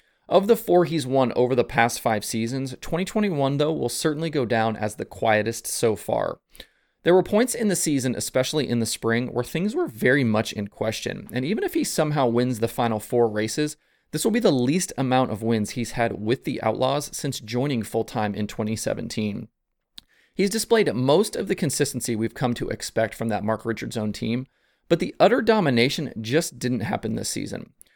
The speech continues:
Back on May fifth, I did a daily episode agra-, uh, uh, about Chris Madden's prospects for the series championship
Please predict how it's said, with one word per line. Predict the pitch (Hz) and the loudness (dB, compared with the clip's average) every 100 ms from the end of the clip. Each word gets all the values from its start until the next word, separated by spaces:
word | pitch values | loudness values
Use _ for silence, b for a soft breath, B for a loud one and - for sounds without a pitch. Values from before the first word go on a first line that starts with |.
| b b b | b b b
Back | - 202 359 | 8 8 8
on | 262 | 2
May | 202 156 | 2 0
fifth, | - 135 120 - | 4 6 6 2
I | |
did | 127 143 | 0 2
a | |
daily | 110 139 143 123 | 2 2 2 4
episode | 117 113 - 107 104 - | 2 2 -2 -2 -2 -4
agra-, | 110 120 - | 0 0 0
uh, | 120 | -6
uh, | - 120 113 110 - | -4 -2 -2 -4 -2
about | 110 117 | 0 0
Chris | - 156 | 0 -4
Madden's | 131 127 147 120 | 0 2 2 0
prospects | - - 110 - 107 - - | 0 0 0 -2 -4 -4 -10
for | - 135 143 | -2 0 0
the | 113 | -2
series | 120 117 107 - | -4 -4 -4 -4
championship | - 113 110 - - | -4 -4 -4 -4 -6